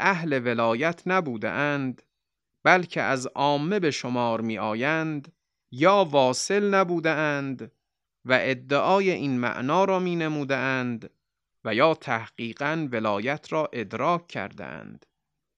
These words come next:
ولی بر حسب مصلحت زمانهای شدت و حکام و سلاطین جور که از عامه بوده اند،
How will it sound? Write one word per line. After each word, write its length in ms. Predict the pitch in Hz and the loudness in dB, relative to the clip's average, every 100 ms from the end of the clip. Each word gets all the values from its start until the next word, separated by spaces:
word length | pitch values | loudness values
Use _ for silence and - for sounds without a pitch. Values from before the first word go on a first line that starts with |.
| _ _ | _ _
ولی 380 | 156 226 214 196 | 2 2 2 0
بر 220 | 165 156 | 2 2
حسب 460 | 143 147 - 190 175 | 0 -6 -2 0 0
مصلحت 760 | 156 139 - 147 143 170 175 | 0 0 0 -4 -4 -4 -4
زمانهای 800 | 139 139 135 127 123 156 165 147 | -2 0 0 -2 -2 -2 -2 -4
شدت 800 | - 135 113 135 143 143 - - _ _ _ | -4 -6 -6 -4 -2 -2 -6 -20 _ _ _
و 140 | 127 147 | 2 2
حکام 720 | 127 156 - - 190 190 180 | 4 -2 -2 2 4 6 4
و 100 | 156 | 0
سلاطین 840 | - 143 135 120 - 175 160 131 | 0 0 2 0 0 -4 -2 -2
جور 460 | 123 147 147 143 123 | -2 0 0 -2 -6
که 160 | - 123 | -6 -2
از 240 | 98 117 | -2 -4
عامه 500 | - 123 120 123 180 | -2 0 0 0 -2
بوده 300 | 160 127 113 | -4 -4 -4
اند، 540 | 104 147 147 135 123 | -2 -2 -2 -4 -8